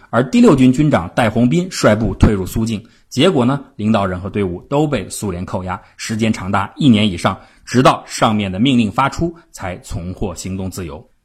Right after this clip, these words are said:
在上一期的节目当中，我们讲过，从一九三八到一九四二年，由于日军的压力骤升，这段时间东北抗战形势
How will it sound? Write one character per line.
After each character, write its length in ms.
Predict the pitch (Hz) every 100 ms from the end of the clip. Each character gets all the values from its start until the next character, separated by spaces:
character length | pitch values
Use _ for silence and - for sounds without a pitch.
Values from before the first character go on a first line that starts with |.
| _ _
在 180 | 170 175
上 240 | 175 220
一 60 | 120
期 160 | -
的 100 | 117
节 160 | 98 95
目 140 | 98
当 160 | 95 98
中， 220 | 101 101
我 100 | 95
们 140 | 85 101
讲 240 | 95 78
过， 160 | 90 90
从 160 | 104
一 100 | 131
九 140 | 143 101
三 180 | 147 143
八 200 | 151 143
到 120 | 101
一 80 | 107
九 140 | 98
四 160 | - 131
二 140 | 110
年， 200 | 87 90 - _ _
由 260 | 110 135
于 220 | 139 107 -
日 160 | 147 107
军 140 | 107
的 100 | 98
压 180 | 101 104
力 120 | 95
骤 160 | 101 92
升， 180 | 104 113 _
这 120 | - 131
段 140 | 107
时 100 | 104
间 220 | 98 101 - _
东 200 | 135 139
北 160 | 120 85
抗 220 | - 110
战 140 | 101 90
形 180 | 87
势 260 | - 92